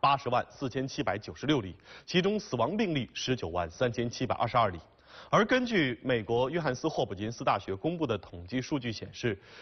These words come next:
截至北京时间的二十六号二十二点三十分，美国累计新冠肺炎确诊病例升至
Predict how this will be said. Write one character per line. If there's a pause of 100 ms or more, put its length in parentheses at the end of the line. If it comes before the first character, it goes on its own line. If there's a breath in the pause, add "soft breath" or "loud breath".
(120)
截
至
北
京
时
间
的
二
十
六
号
二
十
二
点
三
十
分， (340 loud breath)
美
国
累
计
新
冠
肺
炎
确
诊
病
例 (180 loud breath)
升
至